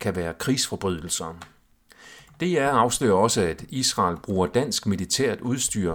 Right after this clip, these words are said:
ved luftbombardementer af Gaza. Det drejer sig blandt andet om den danske våbenvirksomhed Therma, der leverer de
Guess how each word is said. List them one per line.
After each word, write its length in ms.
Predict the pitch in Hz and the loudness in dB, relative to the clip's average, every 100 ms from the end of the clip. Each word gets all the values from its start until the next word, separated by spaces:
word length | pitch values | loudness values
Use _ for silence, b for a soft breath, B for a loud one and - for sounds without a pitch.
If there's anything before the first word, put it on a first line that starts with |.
| 87 | -2
ved 260 | 92 87 82 | -2 -2 0
luftbombardementer 1000 | 110 123 - 98 87 85 85 92 92 78 | 0 0 -2 -2 2 0 2 2 2 -2
af 320 | 78 76 - | -6 -10 -8
Gaza. 400 | 90 92 104 104 - _ B B B B - | -2 0 0 -4 -8 _ B B B B -8
Det 80 | 147 | 0
drejer 240 | 131 139 | 4 4
sig 200 | 131 107 | 4 2
blandt 180 | 104 95 | 2 2
andet 220 | 95 120 | 4 4
om 140 | 95 87 | 2 2
den 300 | 87 82 80 | 0 -2 -2
danske 440 | 90 98 - 92 98 _ 107 | 0 0 -2 -4 -6 _ 0
våbenvirksomhed 960 | 123 113 95 107 107 113 95 98 85 - _ | 0 2 0 0 0 -2 -2 -2 -4 -8 _
Therma, 420 | - 95 113 117 - _ _ _ _ _ _ _ - B B - | -4 0 2 0 -2 _ _ _ _ _ _ _ -20 B B -6
der 100 | 101 | -4
leverer 400 | 98 104 110 98 | 0 2 2 2
de 340 | - 101 90 | 0 -2 -2